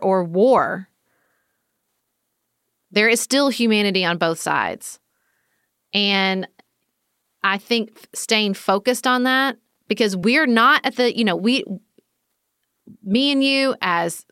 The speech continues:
white ladies in Kentucky, most of our listeners, we don't sit at the negotiation table. We have power inside our own political process, and I think it is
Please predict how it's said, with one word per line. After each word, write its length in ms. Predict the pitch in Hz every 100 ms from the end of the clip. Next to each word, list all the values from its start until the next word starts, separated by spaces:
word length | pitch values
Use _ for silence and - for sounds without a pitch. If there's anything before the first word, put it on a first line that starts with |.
| _ _ -
white 240 | 202 226
ladies 240 | 262 262
in 80 | 262
Kentucky, 420 | 262 240 247 240
most 300 | 208 214 254
of 80 | 240
our 100 | 240
listeners, 400 | 226 233 233 214
we 160 | 180 294
don't 160 | 294
sit 180 | 254 254
at 60 | 226
the 80 | 208
negotiation 680 | 190 185 175 165 160 165
table. 280 | 147 135 139
We 140 | 175 202
have 200 | 160 -
power 360 | 233 269 269
inside 320 | 240 - 196
our 100 | 180
own 180 | - 220
political 380 | 220 208 208 196
process, 500 | - 180 208 240 247
and 120 | 170
I 80 | 165
think 240 | 180 175
it 80 | 160
is 160 | 151